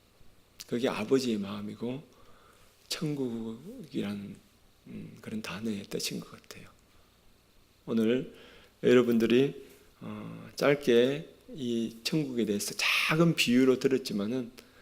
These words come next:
먼저 아버지의 마음을 아시고 그 마음에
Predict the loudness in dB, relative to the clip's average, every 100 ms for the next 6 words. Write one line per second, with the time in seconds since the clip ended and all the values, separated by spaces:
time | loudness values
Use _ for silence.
0 | -20 -20 -20 -8 -2 0 0 -2 -4 -12
1 | -20 _ _ -12 -8 -2 -2 -2 -2 -4
2 | -6 -8 -8 -8 -8 -8 -6 -8 -8 -12
3 | -14 -18 -18 -8 -2 -2 -2 -2 2 2